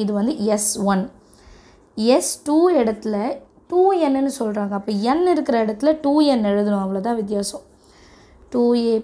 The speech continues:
ப்ளஸ் டூ n minus one into D. அதே மாதிரி எஸ் த்ரீ, எஸ் த்ரீ இருக்கிற இடத்துல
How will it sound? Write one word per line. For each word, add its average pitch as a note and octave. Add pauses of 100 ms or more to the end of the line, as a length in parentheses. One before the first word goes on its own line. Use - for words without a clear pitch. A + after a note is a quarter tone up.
(140)
ப்ளஸ் C4+ (880)
டூ B3 (320)
n - (220)
minus G#3+ (200)
one A#3+ (180)
into A3+ (640)
D. G3+ (640)
அதே A#3+ (100)
மாதிரி A#3+ (160)
எஸ் A3+ (160)
த்ரீ, B3+ (400)
எஸ் B3
த்ரீ F4
இருக்கிற A#3
இடத்துல G#3+